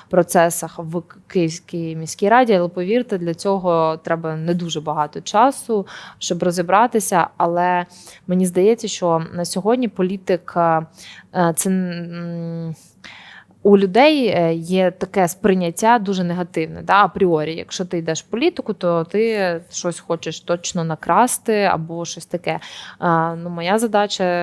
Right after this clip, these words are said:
м, це відчуття змінювати. Е, і я бачу, що багато, правда, людей зайшло нових, е, і це позитивно. А негативно те, що треба більше.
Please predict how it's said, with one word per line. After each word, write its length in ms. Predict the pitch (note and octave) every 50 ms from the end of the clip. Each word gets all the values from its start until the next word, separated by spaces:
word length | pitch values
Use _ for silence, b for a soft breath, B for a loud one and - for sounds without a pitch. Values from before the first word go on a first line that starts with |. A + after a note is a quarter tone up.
| F3 E3+ E3+
м, 380 | E3 E3 E3 E3 E3 E3 D#3+ E3
це 160 | - - F3
відчуття 520 | F3 F3 D#3+ - - F3 - - D#3+ D#3
змінювати. 880 | D#3+ - F3 G3 A#3+ C4+ C#4 C#4 B3+ A#3+ A#3+ A#3+ - A3+ G#3+ G#3 G3+ G3+ B B B B B B B B -
Е, 720 | E3+ E3 D#3+ D#3+ D#3+ E3 E3 E3 E3 E3 E3 E3 E3 - -
і 140 | - F3+ E3+ F3 F3 E3+ F3 F3 F3 F3 E3+
я 160 | E3 E3+ F3
бачу, 340 | F3 E3+ F#3 F#3+ F#3 - -
що 180 | E3 - - E3
багато, 400 | E3 E3 D#3+ - F3+ F3+ - E3
правда, 340 | - - D#3+ D#3 D#3+ D#3 D#3
людей 300 | D#3+ D#3 D#3 D#3 D3+ D3
зайшло 600 | D3+ D#3+ D3+ - - - D#3+ E3+ E3 D#3+ E3 E3 E3
нових, 540 | D#3+ D#3 D#3+ F3 G#3 B3 C#4 C4 - - -
е, 300 | - - D#3+ D3+ D3+ D3+ -
і 60 | -
це 140 | E3 - G3+
позитивно. 680 | G3 - F#3+ F3+ E3+ - - C4 D4+ D#4 C#4+ A#3 G3 B B B B B B B _ -
А 720 | - F3 E3+ E3 E3 E3 E3 E3 E3 E3 D#3+ E3 E3 D#3+ E3
негативно 400 | F3 F#3+ G3+ G3+ - C4 C#4 D4
те, 120 | B3 - C#4
що 440 | - - C4+ B3+ B3 A#3+ A#3 A3+ G#3+
треба 260 | - A3 A3 A3+ A3+
більше. 460 | G#3 F#3 F#3 E3+ - - - G3+